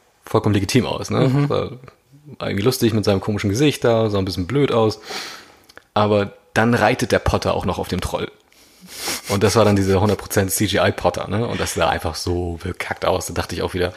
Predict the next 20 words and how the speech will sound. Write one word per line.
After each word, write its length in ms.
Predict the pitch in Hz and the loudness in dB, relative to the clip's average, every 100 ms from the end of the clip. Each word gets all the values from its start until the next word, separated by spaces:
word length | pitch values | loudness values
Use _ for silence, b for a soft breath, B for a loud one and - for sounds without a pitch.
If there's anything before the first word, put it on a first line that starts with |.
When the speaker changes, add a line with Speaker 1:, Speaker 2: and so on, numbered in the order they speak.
| 135 | -8
Speaker 1:
schneide 420 | - - 127 160 139 | -4 2 4 4 2
das 160 | 123 | 2
doch 100 | 117 | 0
lieber, 200 | 117 135 | 0 2
weißt 140 | 127 127 | 2 0
du, 40 | 110 95 113 113 - | -6 -8 -10 -10 -4
über 140 | 123 | -2
die 60 | 120 | 0
Schnitttechnik 560 | 160 160 131 - 139 | -2 0 0 0 -2
kannst 200 | - 135 | 0 -2
du 40 | 123 | 0
das 140 | 123 | -2
dann, 340 | 113 113 101 | -2 -4 -4
wenn 80 | 110 | -2
du 60 | 117 | -2
es 100 | - | 0
ganz 160 | 135 | 0
schnell 220 | - 143 - | 2 2 2
schneidest, 680 | 127 123 139 156 - - | 2 0 0 -2 -6 -6
Speaker 2:
Mhm. 320 | 151 123 139 | -4 0 -2